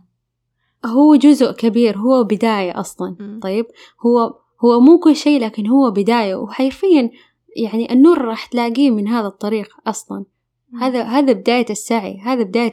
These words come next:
Speaker 1: النور. طيب، إحنا ما حنقول والله إنه هذه قلبناها حلقة دينية، لكن الموضوع حقيقي.
Speaker 2: مم.
Speaker 1: طيب، أحيانًا الناس اللي عندهم اكتئاب، والناس اللي عندهم، آه، يعني بائسين في حياتهم، بائسين وقاعد يصير لهم مصايب.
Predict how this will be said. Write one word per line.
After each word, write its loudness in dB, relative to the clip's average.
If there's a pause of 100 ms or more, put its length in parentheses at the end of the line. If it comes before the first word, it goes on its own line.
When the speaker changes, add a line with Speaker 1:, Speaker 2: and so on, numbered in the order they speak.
Speaker 1:
النور. -12 (580)
طيب، -6 (340)
إحنا -2
ما 6
حنقول 2
والله -2
إنه -4
هذه -8
قلبناها -4
حلقة -8
دينية، -8
لكن -10
الموضوع -4
حقيقي. -8
Speaker 2:
مم. -14
Speaker 1:
طيب، -6 (440)
أحيانًا -2
الناس -4
اللي -6
عندهم -2
اكتئاب، -8
والناس -8
اللي -6
عندهم، -8
آه، -10 (360)
يعني 4
بائسين 2
في -4
حياتهم، -6
بائسين -4
وقاعد -8
يصير -8
لهم -6
مصايب. -8